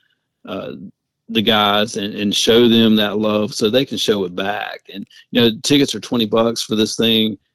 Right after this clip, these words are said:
Uh, day, I think day of show, they go up to twenty-five, but, uh, they can still get 'em now for twenty bucks. And, uh, you know, it's first come, first serve. And, uh, there's food out there.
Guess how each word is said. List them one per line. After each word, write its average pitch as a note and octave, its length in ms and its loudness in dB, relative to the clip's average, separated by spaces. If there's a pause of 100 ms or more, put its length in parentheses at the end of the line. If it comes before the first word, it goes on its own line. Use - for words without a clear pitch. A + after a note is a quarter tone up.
(200)
Uh, G2+ 220 2
day, A#2 320 4
I F2+ 100 -4
think C#3 180 -4
day A2 160 4
of G#2+ 80 2
show, A2+ 240 2
they G#2+ 120 2
go A#2 100 0
up G#2 100 -6
to G2+ 80 -10
twenty-five, F#2+ 800 -6 (400)
but, G#2+ 260 0
uh, G#2 360 -8
they A2 160 0
can A2+ 120 -4
still A#2 200 2
get A2+ 100 4
'em A2 80 2
now A2+ 240 0
for A2 140 -8
twenty G#2+ 260 -4
bucks. G#2+ 480 -2 (440)
And, G#2 500 0
uh, G2 260 -10
you C3+ 140 -6
know, B2+ 120 2
it's - 140 -8
first C3 300 0
come, D3+ 140 2
first C3+ 280 0
serve. C3+ 460 2 (540)
And, A2+ 500 2
uh, - 320 -8 (340)
there's G2 220 -8
food D3 260 4
out D3+ 180 2
there. D#3 460 4